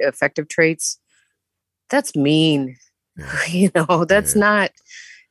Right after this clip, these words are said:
Speaker 1: that's terrible.
Speaker 2: And then in that situation, the drugs are inevitable, actually. I mean, I've spoken
Speaker 1: Absolutely.
Speaker 2: I've spoken to enough people who have had, uh, bipolar to know that the drugs are, are inevitable after that. So,
Speaker 1: Yeah.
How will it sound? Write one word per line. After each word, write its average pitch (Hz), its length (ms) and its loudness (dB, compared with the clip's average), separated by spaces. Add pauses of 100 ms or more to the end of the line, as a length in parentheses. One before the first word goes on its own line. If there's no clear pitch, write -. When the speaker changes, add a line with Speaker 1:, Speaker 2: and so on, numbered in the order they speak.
(140)
Speaker 1:
that's - 280 -4
terrible. 226 760 0
Speaker 2:
And 98 120 -4
then 101 100 -2
in 98 120 -4
that 113 180 -4
situation, 92 520 -6
the 78 60 -6
drugs 90 380 -2
are 80 100 -6
inevitable, 69 580 -8
actually. 57 460 -10
I 76 80 -6
mean, 92 160 -4
I've 117 180 -2
spoken - 340 -2
Speaker 1:
Absolutely. 127 560 -2
Speaker 2:
I've 95 180 0
spoken 90 380 -4
to 78 120 -4
enough 78 240 -6
people 82 280 -4
who 73 60 -2
have 67 100 -8
had, 76 220 -4 (300)
uh, 71 220 -6
bipolar 71 560 -6
to 73 100 -10
know 73 140 -8
that 65 200 -12
the 67 80 -10
drugs 76 340 -6
are, 64 220 -8 (220)
are 78 120 -4
inevitable 65 480 -6
after 58 260 -10
that. 60 280 -8
So, 90 520 0
Speaker 1:
Yeah. 185 380 2